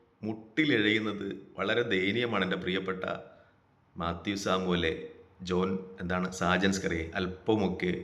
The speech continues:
ഉളുപ്പ് വേണമെന്നാണ് പറയാനുള്ളത്. നന്ദി, നമസ്കാരം ചെയ്യുന്നു. തൽക്കാലം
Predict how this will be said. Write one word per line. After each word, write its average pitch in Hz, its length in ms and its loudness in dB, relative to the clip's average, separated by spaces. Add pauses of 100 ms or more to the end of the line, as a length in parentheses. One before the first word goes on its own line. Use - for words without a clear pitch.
(180)
ഉളുപ്പ് 101 540 -2
വേണമെന്നാണ് 82 560 2
പറയാനുള്ളത്. 82 460 0
നന്ദി, 113 260 6
നമസ്കാരം 113 440 8
ചെയ്യുന്നു. 98 280 4 (320)
തൽക്കാലം 120 440 8